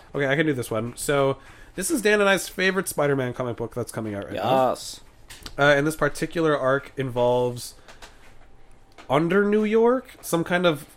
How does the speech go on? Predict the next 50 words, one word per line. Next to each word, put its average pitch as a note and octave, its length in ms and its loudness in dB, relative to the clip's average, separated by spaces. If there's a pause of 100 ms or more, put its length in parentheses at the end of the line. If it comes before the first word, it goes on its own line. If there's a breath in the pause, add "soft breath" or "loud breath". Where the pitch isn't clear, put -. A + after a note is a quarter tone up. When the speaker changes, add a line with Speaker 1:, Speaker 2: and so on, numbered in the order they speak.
(100)
Speaker 1:
some D#3 220 -4
kind F3 160 2
of D#3 80 -4
city F3 320 0
beneath D3+ 220 -2
Speaker 2:
Now, - 160 4
Speaker 1:
New - 120 -4
Speaker 2:
isn't F3 200 0
it, - 20 4
Speaker 1:
York. C3+ 140 2
Speaker 2:
like, A#2+ 200 -4 (200)
under A#2 300 -4
York? E3 460 -2 (100)
Speaker 1:
Under C3+ 180 0
Speaker 2:
Or D3+ 40 4
is D3+ 100 2
Speaker 1:
York? D#3+ 200 4
Speaker 2:
it - 20 2
under G#2 240 -4
New F#2+ 100 -10
York? F2+ 380 -10
I F#2+ 100 -6
don't F#2 180 -6
Speaker 1:
I C3 100 -2
Speaker 2:
know. A2 80 -2
Speaker 1:
don't G2 80 -8
Speaker 2:
I B2 60 0
think E3 120 8
Speaker 1:
know. D#3 40 6
Speaker 2:
it's C3 60 -2
Speaker 1:
Some B2 80 2
Speaker 2:
under A2+ 180 -2
York. F2 480 -8
Speaker 1:
Something G3 320 0
like D3 140 0
that. C3+ 220 0
And, C3+ 380 0
uh, B2 540 0
the, C3+ 100 -4
so D#3+ 140 -4
they're E3+ 120 4
orange D#3 380 0
people D3 420 -2
and B2+ 380 -6 (140)
some C3 440 -6
little C#3+ 180 0
kids C3+ 480 -4
that B2+ 260 -2
have B2 140 -8
escaped, - 560 -2